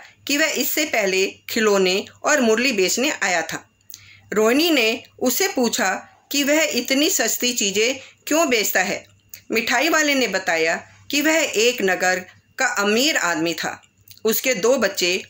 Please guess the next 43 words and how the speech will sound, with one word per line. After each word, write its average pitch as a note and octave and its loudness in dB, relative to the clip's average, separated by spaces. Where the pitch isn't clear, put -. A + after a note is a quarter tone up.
और C4 2
एक C4 0
सुंदर B3 0
पत्नी F#3+ -2
थी, - -10
लेकिन G#3+ 0
अब B3+ -2
कुछ A#3+ -2
भी B3+ 2
नहीं G#3 0
रहा। E3+ -2
वह C#4 0
अपनी A3 0
पुरानी C4 2
बातें A3 0
याद G#3 2
करके G3 0
फूट C#4 0
फूट F#3 2
कर A3 2
रोने G#3+ 2
लगा। E3 -2
उसने G3+ 0
बताया F#3+ 2
कि C#4 0
वह D4+ 2
उन्हीं D4 4
बच्चों A3+ 0
में F#3 0
अपने C#4 0
उन C4+ 2
बच्चों A3 0
की G#3 -4
झलक G#3 2
देखने F#3+ -2
के F3+ -2
लिए E3+ 0
वह B3+ 2
इस C#4+ -2
सामान G#3 2
को G3 -2
बेचता F3 0
है F#3 -2